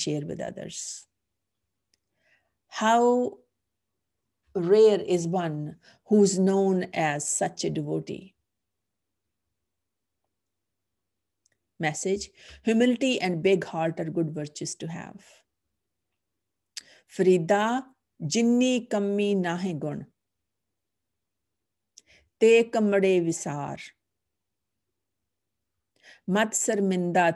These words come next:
ਥੀ ਵਹੀ, ਸਾਈਂ ਦੇ ਦਰਬਾਰ।" Meaning, "Farid, the deeds that are useless, virtueless, forget them, lest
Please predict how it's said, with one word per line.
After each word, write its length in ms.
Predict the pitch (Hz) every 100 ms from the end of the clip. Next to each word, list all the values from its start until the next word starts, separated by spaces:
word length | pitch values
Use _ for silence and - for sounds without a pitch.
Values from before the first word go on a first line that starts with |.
| -
ਥੀ 220 | 202 196
ਵਹੀ, 640 | 175 170 165 175 196 233 _ _ _ _ _ _ _ _ _ _ _ _ _ _ _ _ _ _ _ _ -
ਸਾਈਂ 640 | - 180 185 196 202 185
ਦੇ 240 | 165 160
ਦਰਬਾਰ।" 580 | 151 151 139 147 - - - _ _ _ _ _ _ _ _ _ _ _ _ _ _ _ _ _ -
Meaning, 320 | 170 160 175 233 _ _ _ _ _ -
"Farid, 420 | 214 233 202 180 202 _ _ _ 180
the 60 | 208 196
deeds 400 | 254 247 240 220
that 200 | - 196 196
are 100 | 190
useless, 560 | 185 196 190 185 156 - - - - 180
virtueless, 600 | 208 208 202 180 147 156 - - _ -
forget 320 | 165 170 185 -
them, 160 | 147 165 - _ _ _ _ _ _ _ 190
lest 360 | 220 240 -